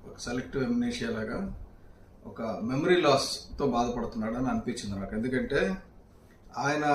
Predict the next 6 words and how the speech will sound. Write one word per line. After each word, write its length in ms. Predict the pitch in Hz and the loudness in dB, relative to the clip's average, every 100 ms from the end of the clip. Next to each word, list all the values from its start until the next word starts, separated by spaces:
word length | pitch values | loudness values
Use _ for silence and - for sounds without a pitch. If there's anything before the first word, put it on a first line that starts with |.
| 139 127 | 4 4
నిన్న 180 | 131 131 | 4 4
మాట్లాడుతూ 580 | 127 139 156 156 156 | 4 4 4 2 4
పవన్ 380 | 120 - 135 147 | 2 4 2 4
కళ్యాణ్ 280 | 147 147 143 | 4 4 4
గారు 340 | 139 127 127 | 4 2 2
ఊగిపోతూ, 920 | 147 127 135 143 139 135 139 151 143 | 2 0 0 -2 0 2 2 0 0